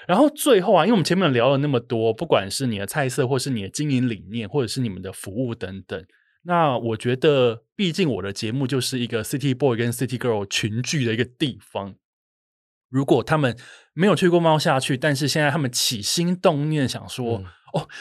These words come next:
Speaker 1: 既然如果可以感受到这么好的服务以及这么吸引人的菜色的话，那么也想去体验看看。那我想请问宽哥，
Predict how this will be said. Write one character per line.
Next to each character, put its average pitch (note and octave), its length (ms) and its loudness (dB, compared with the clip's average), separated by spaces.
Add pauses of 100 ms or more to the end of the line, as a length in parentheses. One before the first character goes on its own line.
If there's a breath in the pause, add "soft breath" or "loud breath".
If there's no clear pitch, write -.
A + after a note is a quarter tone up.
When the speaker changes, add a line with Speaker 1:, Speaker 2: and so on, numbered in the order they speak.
(160 loud breath)
Speaker 1:
既 C4 160 4
然 F#3+ 200 6
如 F#3+ 180 4
果 D3+ 160 6
可 C#3 160 0
以 B2 280 0 (300 loud breath)
感 A#2+ 160 0
受 F3+ 120 2
到 E3+ 120 4
这 F3 120 0
么 D3 80 0
好 A2+ 140 0
的 G#2+ 80 -4
服 A2 200 -8
务 C#3 180 0
以 A2 80 -6
及 A2 320 -6
这 - 180 0
么 C#3 220 4
吸 D3 320 -2
引 C#3+ 160 0
人 G2+ 160 -8
的 G#2+ 100 -8
菜 B2+ 240 -6
色 B2 160 -6
的 A2+ 60 -4
话， C3 160 -2
那 E3+ 160 2
么 C#3 100 2
也 A#2+ 220 0
想 - 160 0
去 E3 120 -4
体 - 240 -10
验 B2 160 -2
看 A#2 220 -6
看。 A2+ 260 -6 (420 soft breath)
那 G3 140 4
我 C3 100 4
想 A#2 380 -4 (100)
请 - 320 -4
问 G#2+ 360 -6 (260)
宽 A2+ 320 -2 (140)
哥， G2 340 -12